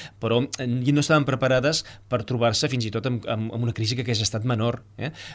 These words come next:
Perquè estaven acostumades a viure permanentment de la subvenció. És més, això aport-, comportava fins i tot, i permeteu, ara, a veure, estem parlant aquí també amb gent de, del sector, i per tant permeteu-me també que sigui, que sigui una mica crític, no? Parlant, jo he estat a dintre i per tant a vegades pro-, podia provocar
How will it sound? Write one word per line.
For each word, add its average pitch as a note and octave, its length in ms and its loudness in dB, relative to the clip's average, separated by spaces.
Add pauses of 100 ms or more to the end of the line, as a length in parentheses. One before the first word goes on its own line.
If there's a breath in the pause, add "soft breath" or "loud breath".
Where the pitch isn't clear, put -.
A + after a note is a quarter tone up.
(100)
Perquè G2+ 220 -4
estaven A#2 260 -2
acostumades A#2 640 0
a A2 80 -6
viure A#2 240 0
permanentment A2 460 -2
de C3 100 -2
la A#2 60 -2
subvenció. G2 440 -4
És B2+ 140 2
més, B2+ 240 0 (400 loud breath)
això C#3+ 300 2 (100)
aport-, C#3 400 -2
comportava B2+ 560 0
fins B2 240 0
i G#2+ 80 -2
tot, D#3+ 320 2
i F#2+ 80 -8
permeteu, F#2 400 -4
ara, F#2+ 220 -2
a - 160 -12
veure, G#2 100 -2
estem G2 200 -6
parlant G2+ 200 -2
aquí G#2+ 200 -2
també A#2 200 0 (160)
amb F#2 160 -4
gent G#2+ 240 0
de, G2+ 220 0
del G#2 120 0
sector, B2+ 380 4 (240 loud breath)
i G2 80 -8
per G2 120 -2
tant G2 120 -2
permeteu-me A2 400 0
també G#2+ 220 0
que A2 80 2
sigui, G#2+ 340 2
que G2 80 -8
sigui G#2 200 -2
una G2+ 80 -2
mica G2+ 160 -2
crític, A#2 280 0
no? B2 160 -2
Parlant, F#2 300 -2
jo F2+ 80 -6
he - 20 -8
estat G2+ 160 -6
a A2 60 -2
dintre A#2+ 240 0
i - 20 -2
per A2 140 0
tant A#2+ 140 0 (360 loud breath)
a B2 120 -2
vegades B2+ 260 2
pro-, C#3 220 0
podia C3+ 220 0
provocar C3 400 2